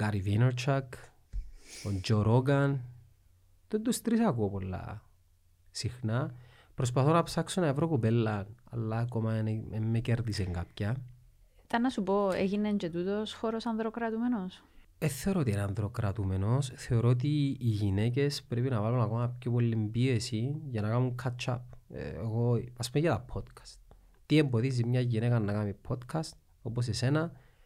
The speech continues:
Speaker 1: να τα ανεβάσει στο διαδίκτυο και που να μην να κριθεί δημοκρατικά από τα νούμερα; Υπάρχει κανένα, ε, εμπόδιο. Άρα θεωρώ ότι οι γυναίκες πρέπει, με ρωτάς εμένα και ερχόμενοι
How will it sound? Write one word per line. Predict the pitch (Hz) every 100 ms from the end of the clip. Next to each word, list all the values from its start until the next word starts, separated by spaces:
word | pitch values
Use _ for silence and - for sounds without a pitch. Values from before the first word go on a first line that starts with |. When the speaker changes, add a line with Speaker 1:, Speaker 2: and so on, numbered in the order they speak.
| - - -
Speaker 1:
να | 113
τα | 113
ανεβάσει | 104 120 139
στο | - 151
διαδίκτυο | 113 107 - -
και | 156
που | 123
να | 110 120
μην | 143 127 123
να | 165
κριθεί | 160 - 107 - 139 175 185 - _ _ _ _ -
δημοκρατικά | 117 120 113 120 107 117 156
από | 185
τα | 170
νούμερα; | 123 123 110 - - - -
Υπάρχει | - 143 -
κανένα, | - 113 135 127 95 78 - - _ _ _ - - _
ε, | 101 98 -
εμπόδιο. | - 110 110 113 98 87 - - - - - - -
Άρα | 107 123
θεωρώ | 123 123
ότι | 123 131 131 -
οι | 117
γυναίκες | 107 117 135 123
πρέπει, | - 127 131 131 127 117
με | 107
ρωτάς | 110 110 113
εμένα | 117 117 110 107
και | 113
ερχόμενοι | 107 98 - - 113 113 113 110 104 95